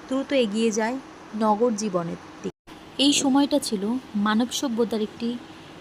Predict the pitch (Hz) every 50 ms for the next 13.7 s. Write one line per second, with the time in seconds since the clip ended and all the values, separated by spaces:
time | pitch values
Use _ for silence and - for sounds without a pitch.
0 | - - - - - - - - - 226 240 247 254 247 - 285 277 254 240 226
1 | 202 226 240 240 - - - 240 240 240 - - 247 240 - - 262 262 269 247
2 | - - 240 220 202 208 214 233 233 214 214 - - - - - - - 214 202
3 | 240 233 240 233 240 - - - - - - - - - 214 202 202 226 247 -
4 | - - 247 208 196 233 247 - 254 254 220 214 226 220 226 233 247 247 247 269
5 | 262 254 - 269 254 - - 277 262 262 254 247 - - 226 196 202 202 208 214
6 | 214 240 240 240 240 247 240 - - - - - - - - - 220 - - 233
7 | 233 - - 220 185 170 160 - - - - - - - - - - - - -
8 | - - - - - - - - - 226 247 240 - 262 262 269 240 240 254 220
9 | 240 254 240 254 240 220 220 - - 233 233 233 202 226 220 214 202 220 220 226
10 | 240 - - - - - - - - - - - - 214 208 208 214 220 220 226
11 | 233 226 - - - - 220 202 208 233 202 247 240 240 247 240 233 233 226 226
12 | 240 240 233 233 233 240 220 233 233 226 220 196 220 226 220 - 233 233 - -
13 | - - - - 254 240 214 240 240 214 233 233 240